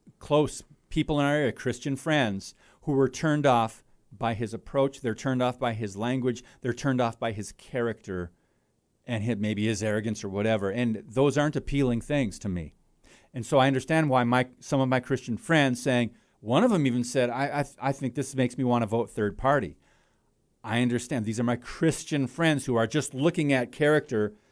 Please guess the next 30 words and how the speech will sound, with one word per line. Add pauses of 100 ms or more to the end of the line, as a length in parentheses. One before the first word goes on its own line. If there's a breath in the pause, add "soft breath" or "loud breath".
(680 soft breath)
and (460)
you
cannot
ignore (520)
biblical
values
and
policy
and
what, (120)
what
the
track
record
we
have.
So (280 soft breath)
what
did
Joe
Biden
do? (760)
Biden
called
the
president
a
clown,
a
racist,